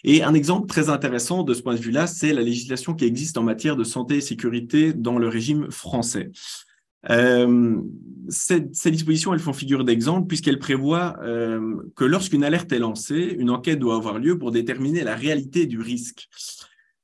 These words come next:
et les mesures adoptées.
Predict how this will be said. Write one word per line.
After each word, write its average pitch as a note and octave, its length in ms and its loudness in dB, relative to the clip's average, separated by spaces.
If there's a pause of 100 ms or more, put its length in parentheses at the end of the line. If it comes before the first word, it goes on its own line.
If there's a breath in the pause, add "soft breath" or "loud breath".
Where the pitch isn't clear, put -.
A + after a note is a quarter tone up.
(1300)
et C#3+ 80 6
les C3+ 100 6
mesures D3 360 4
adoptées. - 500 -2